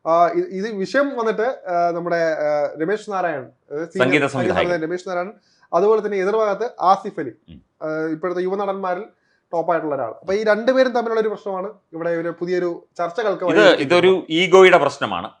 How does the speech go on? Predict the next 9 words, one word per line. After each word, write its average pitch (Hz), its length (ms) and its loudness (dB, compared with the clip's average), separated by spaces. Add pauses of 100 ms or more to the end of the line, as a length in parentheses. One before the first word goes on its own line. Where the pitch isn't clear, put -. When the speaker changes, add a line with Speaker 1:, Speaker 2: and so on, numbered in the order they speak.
(120)
Speaker 2:
പക്ഷേ 131 560 -2
രമേശ് 143 300 0
Speaker 1:
അതെ. 143 80 -4
Speaker 2:
നാരായണനെ 139 360 4
പോലുള്ള, 127 280 -2
ഞാൻ 117 160 0
അദ്ദേഹത്തെ 127 300 -2
ഇന്റർവ്യൂ 127 300 -6
ചെയ്തിട്ടുണ്ട്. 101 400 -12